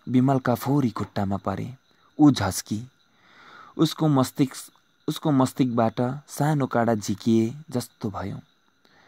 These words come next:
अकस्मात विमलको मुखमा हेरी। ऊ हाँसिरहेको छ। दाँत असाध्यै मैला र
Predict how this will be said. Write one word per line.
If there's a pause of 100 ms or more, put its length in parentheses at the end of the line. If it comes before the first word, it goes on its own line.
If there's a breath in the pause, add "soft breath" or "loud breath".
(500 soft breath)
अकस्मात
विमलको
मुखमा
हेरी। (440 soft breath)
ऊ
हाँसिरहेको
छ। (1000 loud breath)
दाँत (100)
असाध्यै
मैला
र